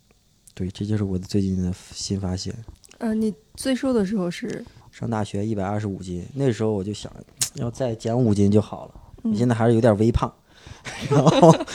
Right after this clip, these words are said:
Speaker 1: 没想到那时候已经是我体重最标准的时候。哎，世事弄人呀。
Speaker 2: 我们体重是一个稳步上升的东西。
Speaker 1: 对，对，对，我觉得体重就真的，你要如果不控制体重啊，它就是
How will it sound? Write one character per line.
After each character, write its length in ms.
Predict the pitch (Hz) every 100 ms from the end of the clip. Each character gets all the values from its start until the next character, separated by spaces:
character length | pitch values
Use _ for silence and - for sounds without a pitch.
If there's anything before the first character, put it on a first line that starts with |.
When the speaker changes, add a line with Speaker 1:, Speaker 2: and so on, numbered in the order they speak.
| - -
Speaker 1:
没 140 | 147
想 160 | 180 151
到 140 | 160 170
那 200 | 180 151
时 100 | 147
候 140 | 156
已 100 | 135
经 240 | 101 120
是 140 | 139 151
我 180 | 123 120
体 220 | - 113
重 180 | 123 131
最 140 | 135
标 240 | 113 127
准 160 | 127 117
的 100 | 101
时 140 | 90
候。 220 | 95 101 95 - - - - - - - _ _ _ _
哎， 260 | - 104 98 - -
世 200 | - 117
事 160 | 110 113
弄 180 | 110
人 160 | 95 87
呀。 160 | 95 92 - - _ - - _
Speaker 2:
我 140 | 233 190
们 240 | - 185 -
体 160 | - -
重 220 | 190 202
是 140 | -
一 20 | 190
个 140 | 185
稳 200 | 180 175 226
步 100 | 208
上 240 | 208 - 190
升 160 | 190
的 120 | 180 175
东 160 | 175
西。 180 | 185 - -
Speaker 1:
对， 240 | 120 113
对， 120 | 107
对， 140 | 110 107
我 140 | 101
觉 60 | 117
得 60 |
体 240 | 123 - 104
重 220 | 120 117
就 180 | 117 113
真 160 | 131
的， 120 | 135
你 140 | 113 104
要 140 | 131
如 160 | 123 139
果 140 | 139
不 160 | 107 127
控 300 | - 185 143
制 100 | 117
体 180 | - 98
重 220 | 104 92
啊， 100 | 85 _ - - -
它 100 | 123
就 140 | 127
是 180 | 117